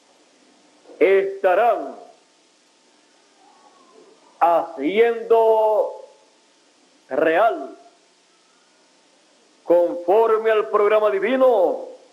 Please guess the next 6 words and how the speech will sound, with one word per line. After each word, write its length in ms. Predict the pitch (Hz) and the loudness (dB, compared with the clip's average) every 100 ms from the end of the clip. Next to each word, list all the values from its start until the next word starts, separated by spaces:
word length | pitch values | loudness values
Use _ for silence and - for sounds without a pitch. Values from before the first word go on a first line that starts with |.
| _ _ _ _ | _ _ _ _
el 380 | 147 185 180 175 | 0 2 2 0
cumplimiento 1600 | 175 185 170 - 160 151 208 233 220 - 226 220 220 220 226 - - - _ _ | 0 0 -2 -6 -2 2 2 0 -6 -2 2 4 4 2 0 -8 -18 -20 _ _
de 240 | 117 123 160 | -6 0 2
la 140 | 160 | 2
segunda 600 | 156 156 151 214 214 196 | 0 -2 0 0 0 0
venida 800 | 196 180 175 180 180 180 175 175 | 0 -2 -4 -2 0 0 0 -2